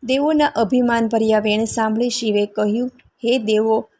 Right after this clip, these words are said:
આ જે કંઈ થાય છે તે પ્રભુ જ કરે છે. તમે વ્યર્થ પોતાને બળવાન ગણો છો. જો તમે સાચે જ બળવાન હો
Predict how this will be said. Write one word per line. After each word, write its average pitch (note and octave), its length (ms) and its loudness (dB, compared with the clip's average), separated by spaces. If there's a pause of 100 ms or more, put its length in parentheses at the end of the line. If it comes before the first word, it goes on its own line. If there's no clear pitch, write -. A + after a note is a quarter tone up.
(300)
આ A#3 140 2
જે C4+ 200 0
કંઈ A3+ 220 -2
થાય G#3+ 320 -2
છે C4 200 -4
તે B3+ 180 -2
પ્રભુ A3 360 -2
જ - 180 -6
કરે G3+ 280 -2
છે. G#3+ 360 -8
તમે G#3 240 -2
વ્યર્થ A3 380 -4
પોતાને G#3+ 440 -2
બળવાન G#3 480 0
ગણો A#3 300 -2
છો. G#3 220 -6
જો A#3 220 -4
તમે G#3+ 280 -4
સાચે G#3 480 -4
જ B3+ 100 -8
બળવાન G#3 420 0
હો G3+ 300 -2